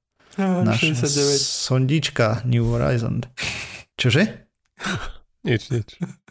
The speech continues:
Speaker 1: <laughs> Nič, pokračuj.
Speaker 2: Takže tento útvar má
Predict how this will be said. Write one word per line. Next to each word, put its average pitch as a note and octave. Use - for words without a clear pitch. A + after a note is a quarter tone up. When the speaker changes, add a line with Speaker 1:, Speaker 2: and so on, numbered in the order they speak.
Speaker 1:
<laughs> G#3
Nič, D#3
pokračuj. D#3
Speaker 2:
Takže A#2
tento D#3
útvar C3+
má A#2